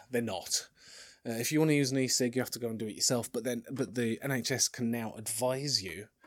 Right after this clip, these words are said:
uh, to do it, and it's suggesting that, uh,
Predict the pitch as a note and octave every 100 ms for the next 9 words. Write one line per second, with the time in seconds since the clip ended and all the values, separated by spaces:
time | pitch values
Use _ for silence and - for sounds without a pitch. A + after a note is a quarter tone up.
0 | - - - _ _ G#2+ G2 D#2 - -
1 | G2 F#2 A#2 - A#2+ A2+ G#2 - - D3+
2 | - - B2 B2 B2+ - - C3